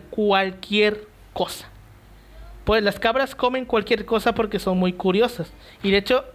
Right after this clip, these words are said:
dato que descubrí, eh, investigando sobre esta guerra de las cabras, las cabras son perso-, son, son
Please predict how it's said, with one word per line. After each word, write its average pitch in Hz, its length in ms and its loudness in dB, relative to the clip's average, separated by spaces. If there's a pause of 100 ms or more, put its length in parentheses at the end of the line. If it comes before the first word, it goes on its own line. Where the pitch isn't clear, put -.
dato 202 400 0
que 185 340 2
descubrí, 185 640 0 (640)
eh, 170 540 2
investigando 180 560 0
sobre 165 240 -2
esta 180 180 -2
guerra 170 240 0
de 160 80 0
las 151 160 -10
cabras, 175 400 -6 (1000)
las 208 280 0
cabras 247 360 2
son 214 180 -4
perso-, 202 300 -4
son, 202 640 0
son 180 680 0